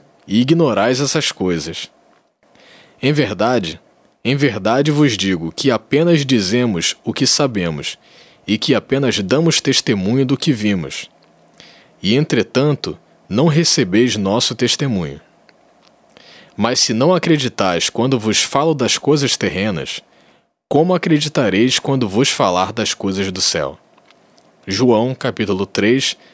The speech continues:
versículos um a doze.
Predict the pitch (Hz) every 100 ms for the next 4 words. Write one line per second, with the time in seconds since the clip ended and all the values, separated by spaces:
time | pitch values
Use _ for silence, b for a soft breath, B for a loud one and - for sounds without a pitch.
0 | b b 95 - - 110 92 87 - -
1 | 123 151 160 _ _ - - 131 107 87
2 | 76 67